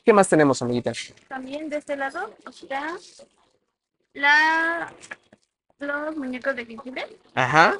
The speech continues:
Speaker 1: miren, para la Navidad ya se avecina, ¿eh?
Speaker 2: Estos se estiran hasta ochenta centímetros. Y viene la niña y el
Speaker 1: Viene la parejita, ¿no? De los muñecos de jengibre, vean qué bonitos están.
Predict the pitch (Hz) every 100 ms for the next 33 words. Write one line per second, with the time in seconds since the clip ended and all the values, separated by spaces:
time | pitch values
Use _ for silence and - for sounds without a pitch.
0 | - 135 156 160 156 147 127 135 131 127
1 | 123 135 151 185 185 180 180 202 139 -
2 | 160 214 127 131 285 - - - - _
3 | _ _ _ 254 247 277 285 302 285 285
4 | 311 302 - 233 233 254 262 233 214 262
5 | 285 403 - - _ _ _ _ _ _
6 | _ _ _ _ _ _ _ _ - _
7 | _ _ _ _ _ _ _ _ _ _
8 | 302 339 381 _ 277 285 294 - - 262
9 | 277 311 349 277 240 _ _ _ _ _
10 | _ - 156 202 175 139 135 127 120 170
11 | 156 131 117 139 147 208 135 123 131 139
12 | 143 131 127 117 - 135 117 117 127 127
13 | 127 - 120 - 127